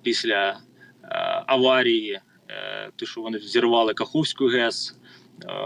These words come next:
в Нікополі і все, що вище Каховської гес, е, відсутність води. На, насправді, е, вода з'явилася зараз тільки нещодавно, е,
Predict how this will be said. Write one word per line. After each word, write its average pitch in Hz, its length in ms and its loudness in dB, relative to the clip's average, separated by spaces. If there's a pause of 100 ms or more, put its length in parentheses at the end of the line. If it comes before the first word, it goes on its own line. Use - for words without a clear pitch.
(320)
в 131 40 2
Нікополі 113 680 2
і - 180 -4
все, - 200 -4
що - 180 -4
вище 175 280 0
Каховської - 480 -4
гес, 135 320 -2
е, - 140 -14 (800)
відсутність - 680 0 (280)
води. 113 440 4 (560)
На, 120 840 2 (520)
насправді, 139 920 0
е, 123 520 2
вода 131 360 -2
з'явилася 123 680 -4
зараз 131 420 0
тільки 139 360 -10
нещодавно, 123 760 -8
е, - 540 -16